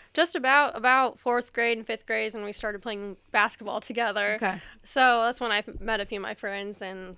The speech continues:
Speaker 1: we just were friends through s-, with sports, like, all throughout.
Speaker 2: Yeah.
Speaker 1: So.
Speaker 2: Yeah. So those of you that aren't familiar with small town living,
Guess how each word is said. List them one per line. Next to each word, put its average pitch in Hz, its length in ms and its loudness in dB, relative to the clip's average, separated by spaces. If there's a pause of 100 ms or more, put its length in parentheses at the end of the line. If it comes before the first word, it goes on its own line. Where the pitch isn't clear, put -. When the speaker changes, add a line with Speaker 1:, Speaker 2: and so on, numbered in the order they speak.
Speaker 1:
we 202 180 -10
just 240 280 -10
were 247 320 -6
friends 262 340 -6
through 254 120 -6
s-, 247 100 -8 (140)
with 240 200 -8
sports, 240 600 -8
like, 190 240 -12
all 208 140 -8
throughout. 220 560 -10
Speaker 2:
Yeah. 202 180 -2
Speaker 1:
So. 196 280 -8 (180)
Speaker 2:
Yeah. 202 160 4 (320)
So 285 140 -2
those 269 220 6
of 285 120 0
you 285 140 2
that 233 280 4
aren't 269 220 0
familiar 240 420 4
with 214 160 0
small 220 300 0
town 220 340 0
living, 185 420 -6